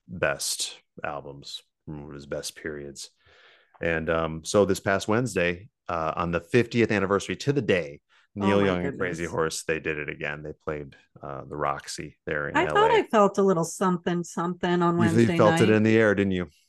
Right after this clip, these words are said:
Speaker 2: Yeah.
Speaker 1: That's 'cause Neil Young and Crazy Horse were, like, within miles of you
Speaker 2: Can you
Speaker 1: doing,
Speaker 2: believe
Speaker 1: uh,
Speaker 2: it?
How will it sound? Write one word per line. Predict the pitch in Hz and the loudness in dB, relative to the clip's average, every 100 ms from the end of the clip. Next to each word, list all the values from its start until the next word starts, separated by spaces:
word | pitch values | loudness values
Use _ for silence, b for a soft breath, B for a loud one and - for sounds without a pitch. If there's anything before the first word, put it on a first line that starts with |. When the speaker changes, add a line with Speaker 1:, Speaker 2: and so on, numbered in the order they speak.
| _ - | _ -10
Speaker 2:
Yeah. | 190 160 147 165 - _ _ | -6 -4 -4 -8 -16 _ _
Speaker 1:
That's | 107 - | -6 -2
'cause | 110 | 0
Neil | 101 101 | 2 4
Young | 98 98 | 4 2
and | 95 | 0
Crazy | 101 90 85 | -2 -4 -2
Horse | 98 90 - | -2 -2 -2
were, | |
like, | 92 90 - | -2 -2 -4
within | 95 98 95 - | -4 -4 -4 -6
miles | 107 101 101 95 90 | -4 0 2 2 0
of | 90 85 | -4 -6
you | 82 80 82 87 | -6 -6 -6 -8
Speaker 2:
Can | |
you | 92 | -4
Speaker 1:
doing, | 95 92 90 | 0 0 0
Speaker 2:
believe | - 87 95 | -2 -4 -6
Speaker 1:
uh, | 95 | -6
Speaker 2:
it? | 202 | -8